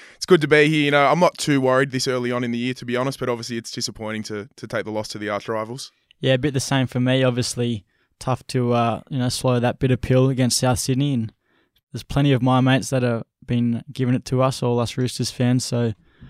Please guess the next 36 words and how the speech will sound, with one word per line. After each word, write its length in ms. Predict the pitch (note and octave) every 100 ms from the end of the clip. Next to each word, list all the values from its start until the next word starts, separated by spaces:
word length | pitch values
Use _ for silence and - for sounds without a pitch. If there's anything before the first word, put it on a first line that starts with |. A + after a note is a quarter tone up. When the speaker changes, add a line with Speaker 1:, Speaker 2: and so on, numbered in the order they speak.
| - _ -
Speaker 2:
looking 200 | A#2+ B2+
forward 300 | - B2 A#2+
to, 260 | - B2 A#2+
um, 320 | A#2 A2+ A2 -
turning 280 | - C3 B2+
our 100 | B2
attention 380 | - C3 A2+ B2+
to 100 | A#2
the 80 | A#2+
Cowboys 460 | B2+ B2+ C3 B2
game, 240 | - C3+ D3
which 100 | B2+
should 160 | A#2+
be 120 | A#2
a 60 | A#2+
ripper 440 | A2+ B2 C3 C#3 D#3
up 160 | B2
in 120 | B2
Townsville. 600 | A#2 B2+ B2+ A#2+ D3 D#3+ - _ _ _ _ _ -
Like 220 | A#2+ A2+
Paddy 200 | - A#2
said, 160 | - A#2
it's 140 | A2
early 160 | A#2+ A#2
in 60 |
the 80 | A#2
season, 460 | A2 A#2+ A2+ G#2 A2+
so 260 | - A2+ A2
there's 200 | B2+ -
still 160 | A#2+
a 20 |
lot 220 | A2+ A2+ -
to 100 | A2+
look 160 | A2+
forward 300 | - A2+ A2+
to. 220 | - A2+